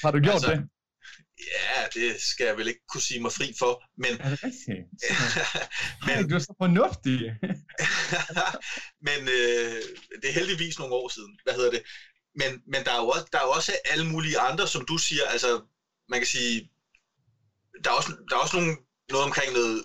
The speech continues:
Speaker 2: winners tilt. Altså, hvis man er, hvis man er oppe, så er man bange for at miste sit overskud, og, altså,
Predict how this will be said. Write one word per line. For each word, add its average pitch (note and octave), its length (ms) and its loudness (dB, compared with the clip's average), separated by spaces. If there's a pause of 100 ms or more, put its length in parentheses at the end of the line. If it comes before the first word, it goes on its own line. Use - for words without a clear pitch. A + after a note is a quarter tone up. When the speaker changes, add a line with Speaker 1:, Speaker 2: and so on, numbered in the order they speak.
(160)
Speaker 2:
winners - 280 0 (160)
tilt. G#2 260 -4 (140)
Altså, - 180 2 (580)
hvis B2+ 220 0
man A2+ 80 0 (140)
er, F#2+ 80 2 (520)
hvis - 200 -4
man G#2+ 160 2
er G#2 40 0 (220)
oppe, D3 180 2 (100)
så - 100 0
er C#3 100 -2
man A#2 80 -4 (100)
bange D#3+ 220 0
for C#3 100 2
at A#2+ 100 -2
miste B2 220 0
sit - 120 -8 (140)
overskud, B2 720 0 (420)
og, - 120 -2 (460)
altså, - 140 2